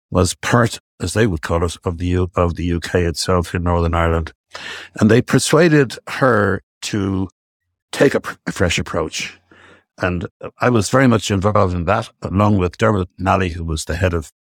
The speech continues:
the, basically the head of the civil service at the time. He was the head of the Department of the Taoiseach, along with Noel Dorr, Sean Donlan,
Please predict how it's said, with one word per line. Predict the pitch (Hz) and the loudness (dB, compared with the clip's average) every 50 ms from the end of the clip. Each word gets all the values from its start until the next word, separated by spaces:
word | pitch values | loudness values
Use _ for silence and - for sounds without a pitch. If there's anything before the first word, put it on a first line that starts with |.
| _ _ _ _ - | _ _ _ _ -8
the, | 87 82 80 80 80 78 80 82 - _ | -6 -4 -4 -4 -6 -6 -6 -8 -8 _
basically | - 98 92 85 - - - - | 0 0 0 0 -2 -6 -4 -4
the | 80 78 | -4 0
head | 82 92 | 2 0
of | 92 80 | 0 0
the | 76 | -2
civil | - - - 90 82 82 | -4 -2 -2 0 0 0
service | - - - - 110 104 90 85 - - | -2 -2 0 0 0 0 0 -2 -4 -6
at | 87 | -4
the | 82 87 | -4 -6
time. | 82 - - 95 90 | -6 0 0 2 2
He | 87 85 | 2 0
was | 82 82 | -2 -4
the | 85 80 | -6 -4
head | - 107 87 | -2 -2 -2
of | 82 | -2
the | 85 | -4
Department | 82 - 73 - - 95 90 - - 90 82 | -4 -6 -6 -2 0 0 0 0 -2 -6 -4
of | 85 82 | -6 -6
the | - | -4
Taoiseach, | - 110 101 - 117 107 - - _ - - - - - - - _ - | -4 -4 -2 0 -2 -2 -2 -4 _ -20 -20 -20 -18 -20 -20 -18 _ -2
along | - 95 92 92 95 98 98 95 | 2 2 4 4 4 4 4 4
with | 87 87 82 - - - - - | 4 2 0 -2 -8 -12 -12 -6
Noel | - 95 95 95 95 92 87 | -2 2 2 4 4 4 4
Dorr, | 82 90 87 92 92 85 | 4 4 2 4 2 2
Sean | - - - 98 90 87 82 | 0 0 0 0 0 0 0
Donlan, | 82 92 92 92 92 87 87 87 82 | 0 2 2 4 4 4 4 2 2